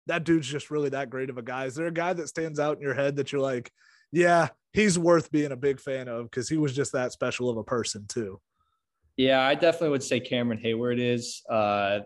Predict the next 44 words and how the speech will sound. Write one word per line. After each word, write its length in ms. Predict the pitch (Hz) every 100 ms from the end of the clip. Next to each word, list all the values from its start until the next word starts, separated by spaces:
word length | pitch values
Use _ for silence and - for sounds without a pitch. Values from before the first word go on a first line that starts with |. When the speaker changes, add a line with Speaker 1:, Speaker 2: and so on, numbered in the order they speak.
| _ _ _ _ _ _ -
Speaker 2:
basically 320 | 147 147 143
what 140 | 139 139
you 80 |
see 200 | 127 147
is 120 | 135 127
what 120 | 117
you 140 | 120
get. 380 | 107 113 113 -
Uh, 360 | 113 113 113 113
he's 240 | 113 127
a 40 | 123
great 460 | - 127 123 120
football 320 | - 123 127 120
player. 640 | - 117 117 113 113 113 _ _ _ _
He's 340 | - 113 104 - -
a 40 |
tough 340 | - 131 123 120
dude, 460 | 120 113 113 113 - _ _ _ _
but 320 | 113 107 107 -
off 240 | 123 135
the 100 | 123
field, 600 | - 127 123 120 113 -
he's 380 | - 156 156 - _
been 140 | 131 123
up 180 | 123
for 60 | 123
the 80 | 117
Walter 320 | 110 113 120
Payton 260 | 117 117 110
Man 200 | 110 107
of 60 |
the 60 | 104
Year 180 | 107 107
a 40 |
couple 260 | - 113 110
times 400 | - 107 104 110
now, 320 | 104 104 101
and 220 | 95 98 _ _ _ _ _ _ _
he's 540 | 123 139 131 - - -
as 160 | 117 113
nice 320 | 120 117 -
as 100 | 107
it 120 | 101
gets. 480 | 110 104 101 -